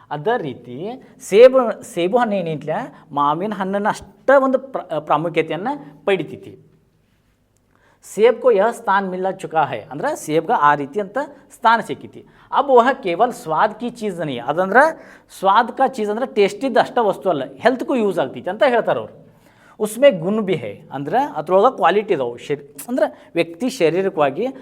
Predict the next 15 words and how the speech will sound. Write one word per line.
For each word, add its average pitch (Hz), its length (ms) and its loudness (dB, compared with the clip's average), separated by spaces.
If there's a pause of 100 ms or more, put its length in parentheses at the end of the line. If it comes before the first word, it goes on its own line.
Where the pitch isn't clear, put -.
(180)
ಬಲಾಢ್ಯ 214 320 4
ಆಗ್ತಾನೆ 127 480 -4
ಒಂದು 208 220 -6
ಸೇಬು 190 340 2
ತಿನ್ನೋದ್ರಿಂದ. 143 440 -4
ಡಾಕ್ಟರ್ನ 202 380 0
ಅವಶ್ಯಕತೆ 214 440 0
ಬೆಳಂಗಿಲ್ಲ 185 320 0
ಅಂದ್ಮ್ಯಾಗ 185 220 -4
ವಿಚಾರ 165 260 -4
ಮಾಡ್ರಿ 190 280 -6 (420)
ಯಾವ 208 220 6
ರೀತಿ 202 420 -4
ಯೂಸ್‌ಫುಲ್ 262 420 0
ಇರ್ಬೇಕಂತ. 135 440 -4